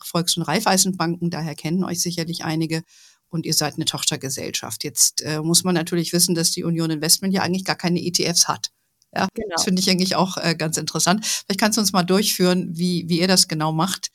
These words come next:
Speaker 1: und beziehungsweise was die Union, äh, dafür macht und was sie da für euch raussucht.
Speaker 2: Genau, ja, also das, ähm, die Union Investment hat uns vor allem, sag ich mal, aus der, ähm, Holding rausgegründet,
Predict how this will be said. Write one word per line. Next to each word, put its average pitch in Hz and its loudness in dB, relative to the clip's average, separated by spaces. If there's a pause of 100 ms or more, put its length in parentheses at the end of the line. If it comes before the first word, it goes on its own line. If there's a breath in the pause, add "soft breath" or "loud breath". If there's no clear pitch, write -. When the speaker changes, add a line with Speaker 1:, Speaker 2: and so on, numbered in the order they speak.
(380 soft breath)
Speaker 1:
und 170 0
beziehungsweise 170 0
was 165 -2
die 170 -2
Union, 160 0
äh, - -10
dafür 156 -6
macht 151 -6
und 160 -8
was 147 -2
sie - -4
da 135 -6
für - -12
euch - -12
raussucht. - -6 (360)
Speaker 2:
Genau, 226 6
ja, 202 4
also 226 2
das, 254 2
ähm, 233 2 (320)
die 190 -4
Union 233 0
Investment 240 -2
hat 214 -4
uns 262 2
vor - 0
allem, 220 2
sag 208 -2
ich 214 -6
mal, 196 0 (380)
aus 196 -2
der, 190 -2
ähm, 180 -2
Holding 202 -2
rausgegründet, 214 -4